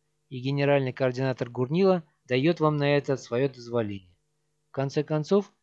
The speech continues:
дела на Куре идут кувырком уже четыреста лет.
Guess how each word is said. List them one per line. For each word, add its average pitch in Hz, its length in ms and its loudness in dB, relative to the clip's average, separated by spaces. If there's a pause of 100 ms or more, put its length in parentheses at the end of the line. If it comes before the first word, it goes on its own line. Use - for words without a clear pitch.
(160)
дела 143 320 2
на 139 140 0
Куре 185 400 2
идут 143 300 -2
кувырком 139 540 -2
уже 139 180 -4
четыреста 135 540 -6
лет. 104 240 -8